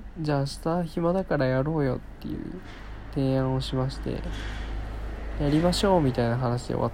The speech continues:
たんですよ。で、そしたら、キャス終わった後にディーエム来て、「本当に明日空いてます？」みたいな。「あ、全然空いてるよ」って言って。「じゃあ明日ご飯行きましょう」って来て、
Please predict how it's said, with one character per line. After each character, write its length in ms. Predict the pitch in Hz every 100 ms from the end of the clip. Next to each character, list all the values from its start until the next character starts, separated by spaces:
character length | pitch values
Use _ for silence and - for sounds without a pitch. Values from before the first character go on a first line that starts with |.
| -
た 120 | 139
ん 40 |
で 40 | 127
す 60 |
よ。 100 | - 147 - - - - - - - - - - - - - -
で、 120 | 170
そ 160 | 165 175
し 100 | -
た 160 | 208
ら、 400 | 180 131 - - 147
キ 100 | -
ャ 20 |
ス 140 | 147 151
終 60 |
わ 100 | 147
っ 40 | 139 -
た 100 | 139
後 200 | 139 127
に 180 | 123
デ 80 | 131
ィ 80 | 123
ー 40 |
エ 40 | 123
ム 120 | 127
来 100 | -
て、 220 | - - - - - - - - -
「本 140 | 143
当 140 | 139
に 100 | 135
明 80 | 135
日 160 | 135 -
空 120 | 139
い 40 |
て 100 | 139
ま 140 | 147 156
す？」 160 | -
み 220 | 127 107 -
た 80 |
い 20 | 165
な。 60 | - - - - - - - - - - - - 143
「あ、 40 |
全 220 | 139 143
然 100 | 151
空 80 | 151
い 60 | 151
て 100 | 151
る 100 | 151
よ」 220 | 151 151
っ 40 |
て 120 | 156 -
言 80 | -
っ 40 |
て。 60 | - - - - - - - - - - - - - - - - 175
「じ 60 |
ゃ 40 | 147
あ 20 |
明 60 | 143
日 180 | - 143
ご 120 | 151
飯 200 | 151 165
行 80 | 147
き 100 | 156
ま 140 | 147
し 100 | 147
ょ 140 | 151 151
う」 20 |
っ 20 |
て 160 | - -
来 120 | -
て、 160 | -